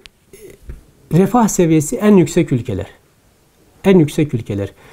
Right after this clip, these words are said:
Ya İngiltere'yi ada olarak düşünün. Sadece ada ülkesi olarak düşünün. Yani gerçekten bu kadar, bu kadar gelişmişliği hak edecek bir altyapısı, kaynağı, insan gücü var mı?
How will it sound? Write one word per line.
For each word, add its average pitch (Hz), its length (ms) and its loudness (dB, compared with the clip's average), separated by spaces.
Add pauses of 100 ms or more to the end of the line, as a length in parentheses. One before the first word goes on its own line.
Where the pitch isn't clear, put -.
(140)
Ya 226 120 6
İngiltere'yi 208 680 6
ada 196 240 2
olarak 175 400 2
düşünün. 113 400 -4
Sadece 110 540 -4
ada 151 220 4
ülkesi 127 340 -4
olarak 107 320 -8
düşünün. 95 340 -10 (460)
Yani 185 320 4 (320)
gerçekten 180 680 0 (720)
bu 214 240 2
kadar, 156 360 2 (220)
bu 175 120 -2
kadar 147 340 0 (260)
gelişmişliği 180 760 0
hak 160 200 0
edecek 156 400 0
bir 170 200 -4
altyapısı, 151 680 2 (600)
kaynağı, 151 600 2 (380)
insan 185 380 4
gücü 180 220 2
var 220 180 2
mı? 165 200 -2